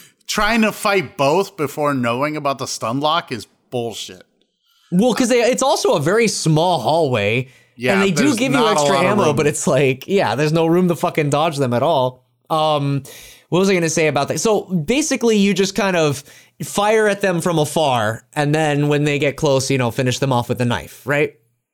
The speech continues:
Speaker 1: Actually, I fire them from afar, they're down. In the time it takes them to get up and they start growling,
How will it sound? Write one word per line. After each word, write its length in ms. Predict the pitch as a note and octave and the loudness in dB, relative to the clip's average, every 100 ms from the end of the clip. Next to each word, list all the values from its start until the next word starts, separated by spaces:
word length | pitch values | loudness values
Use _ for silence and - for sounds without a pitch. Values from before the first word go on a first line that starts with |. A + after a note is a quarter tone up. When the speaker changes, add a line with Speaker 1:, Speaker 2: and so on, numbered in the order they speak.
| _ | _
Speaker 1:
Actually, 500 | B2+ G3 - G#3 E3 | -6 -6 -2 0 0
I 100 | C3 | -2
fire 360 | B2+ D#3 D3+ D#3 | -2 -2 0 0
them 160 | D3 C#3 | 0 -2
from 180 | C#3+ | -4
afar, 400 | C3 - C#3+ C#3+ C3 | -4 -2 0 0 0
they're 160 | B2+ | -2
down. 540 | A2+ D3 D#3 C3+ B2 B2+ | -2 -2 0 0 -2 -4
In 140 | C#3+ C3+ | -4 -2
the 80 | B2 | -4
time 360 | - D#3 E3 | -2 -2 -2
it 140 | E3 - | -4 -4
takes 260 | D3+ C#3 | -6 -6
them 140 | C#3+ B2 | -8 -8
to 80 | |
get 320 | A2 G2+ C3 C3 | -10 -4 -2 -2
up 260 | B2 C#3+ C3 | -2 -2 -4
and 120 | A2+ | -8
they 80 | A#2 | -10
start 300 | - A#2+ G2+ | -6 -8 -6
growling, 460 | A2 A#2 D3 E3 | -4 -4 -4 -8